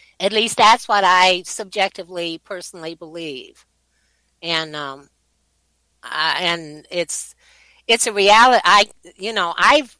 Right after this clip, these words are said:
it's been proven to me because I've seen it in my life, time and again. But, uh, I don't expect anybody else to believe it a hundred percent. Um, but I know people, love,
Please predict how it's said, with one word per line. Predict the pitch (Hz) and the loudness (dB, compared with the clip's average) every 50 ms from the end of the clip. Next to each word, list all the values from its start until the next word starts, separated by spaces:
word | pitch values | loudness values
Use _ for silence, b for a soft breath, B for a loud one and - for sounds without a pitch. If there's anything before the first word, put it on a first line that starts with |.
| _ _ - | _ _ -8
it's | 190 196 - - | -6 -6 -6 -4
been | - 226 214 208 | -4 -4 -4 -6
proven | - - 311 339 294 240 185 165 | -8 -10 -10 -8 -8 -10 -10 -10
to | - 202 | -12 -12
me | 180 190 220 233 214 175 | -8 -6 -4 -2 -2 -4
because | 165 180 190 - - 202 185 180 - | -6 -8 -12 -4 -2 -2 0 0 0
I've | 175 165 160 | 0 0 -2
seen | - - - 233 233 208 | -4 -8 -10 -8 -6 -6
it | 180 175 | -6 -6
in | 180 175 175 | -8 -10 -8
my | 175 160 151 | -6 -6 -4
life, | 156 170 185 190 196 185 131 131 127 - - - - _ _ _ _ _ _ _ _ _ _ _ _ _ _ _ | -2 -2 0 0 0 0 -2 -4 -10 -14 -18 -20 -20 _ _ _ _ _ _ _ _ _ _ _ _ _ _ _
time | - - 214 202 208 202 | -2 0 0 0 0 -2
and | 180 165 | -8 -14
again. | 160 156 175 190 190 170 147 127 117 127 _ _ _ _ _ _ _ _ _ _ _ _ _ _ _ _ _ _ _ _ _ - - _ _ _ _ _ _ _ _ | -12 -10 -8 -6 -6 -6 -6 -8 -12 -18 _ _ _ _ _ _ _ _ _ _ _ _ _ _ _ _ _ _ _ _ _ -20 -20 _ _ _ _ _ _ _ _
But, | 147 202 190 175 165 - - | 0 2 4 4 2 0 -2
uh, | - 165 151 147 151 - | -2 -2 0 -2 -2 0
I | 170 185 | 0 0
don't | 180 208 214 214 196 | 0 -2 -6 -8 -8
expect | 190 - - - 202 190 - - | -10 -12 -6 -4 -4 -4 -2 -4
anybody | 190 185 175 165 180 170 165 160 160 165 | -6 -6 -6 -4 -4 -2 -2 -2 -4 -4
else | 170 185 190 185 - | -4 -6 -6 -8 -12
to | - - 185 165 165 160 156 _ _ _ | -16 -16 -16 -16 -18 -20 _ _ _ _
believe | - 208 180 175 180 175 | -14 -10 -10 -8 -8 -6
it | 165 | -6
a | 170 | -6
hundred | 170 180 165 160 - | -6 -6 -8 -10 -14
percent. | - 160 151 - 165 143 139 139 151 165 _ _ _ _ _ _ _ _ _ _ _ _ _ _ _ _ - | -16 -14 -10 -8 -8 -8 -8 -8 -10 -12 _ _ _ _ _ _ _ _ _ _ _ _ _ _ _ _ -2
Um, | 180 180 175 170 160 160 151 151 151 147 - _ _ _ _ | 2 2 2 2 2 -2 -4 -10 -16 -20 -20 _ _ _ _
but | _ _ 220 185 170 - - | _ _ 0 0 0 0 -2
I | 156 190 | -4 -4
know | 180 180 202 208 185 | -4 -4 -6 -8 -8
people, | - - 240 220 214 - 190 175 165 147 147 139 - _ _ _ _ _ _ _ _ _ _ _ _ _ _ _ - | -10 -8 -8 -8 -8 -6 -6 -6 -6 -8 -10 -14 -20 _ _ _ _ _ _ _ _ _ _ _ _ _ _ _ -6
love, | - 190 214 233 269 247 180 | 2 6 6 6 6 6 2